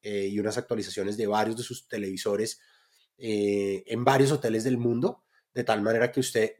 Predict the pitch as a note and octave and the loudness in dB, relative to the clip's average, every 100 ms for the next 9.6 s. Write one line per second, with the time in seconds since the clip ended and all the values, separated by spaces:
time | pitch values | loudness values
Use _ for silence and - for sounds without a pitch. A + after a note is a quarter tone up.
0 | - A#2 A2 A2+ - - A2 G2+ F#2+ F#2+ | -4 -2 0 -2 -4 -6 -8 -6 -6 -6
1 | F#2 - _ _ _ _ G#2 G2 G2 F#2+ | -8 -10 _ _ _ _ -6 -4 -4 -6
2 | F#2 F2+ F2 - _ _ _ _ _ B2+ | -8 -10 -14 -18 _ _ _ _ _ 6
3 | A#2+ A#2 C3 A#2+ A#2 A#2+ G2+ F#2+ F#2+ G#2 | 6 6 4 6 4 2 0 -2 -4 -4
4 | G2+ G#2 G#2 - G#2 F#2+ - G2+ F#2 F#2+ | -4 -4 -4 -10 -20 -16 -4 0 0 -2
5 | G2+ - G2 A#2+ F#2 A#2 C3 B2+ A2+ - | -6 -8 -4 -2 2 4 6 6 4 2
6 | - - - A2 B2+ - E3+ D3 C#3 C#3 | -12 -20 -8 0 2 6 8 8 6 4
7 | C3 B2+ B2+ - G#2+ G2+ G2 A2 F#2+ F#2 | 2 0 -6 -4 -4 -4 -4 -4 -4 -4
8 | G#2 A2 G#2 G#2 C3+ C3 C3 B2+ A#2+ - | -6 -6 -6 -4 -4 2 4 4 2 0
9 | A2+ - A2+ A2 A2 | -6 -2 -2 0 0